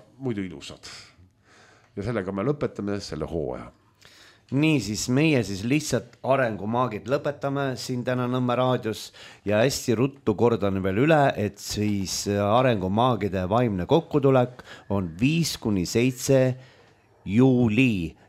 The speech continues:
Speaker 2: ja Vormsi saarel ja hind on kolmkümmend kuni viiskümmend vastavalt teie võimalustele ja sisetundele. Ja siis nimelt täiendavat informatsiooni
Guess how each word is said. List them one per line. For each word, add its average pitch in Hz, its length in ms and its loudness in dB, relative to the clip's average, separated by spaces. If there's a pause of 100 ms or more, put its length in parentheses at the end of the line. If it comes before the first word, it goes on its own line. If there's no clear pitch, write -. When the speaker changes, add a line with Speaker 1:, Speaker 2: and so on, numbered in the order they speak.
Speaker 2:
ja 90 200 -2
Vormsi 135 500 2
saarel 95 540 2 (160)
ja 90 300 -2
hind 147 480 2
on 131 280 4
kolmkümmend 104 960 2
kuni 92 320 -2
viiskümmend 123 800 0
vastavalt 113 760 0
teie 98 440 2 (440)
võimalustele 110 840 4 (380)
ja 95 340 4 (140)
sisetundele. 95 960 0 (540)
Ja 151 560 6
siis 104 380 -2
nimelt 127 440 4 (180)
täiendavat 90 640 2
informatsiooni 104 920 4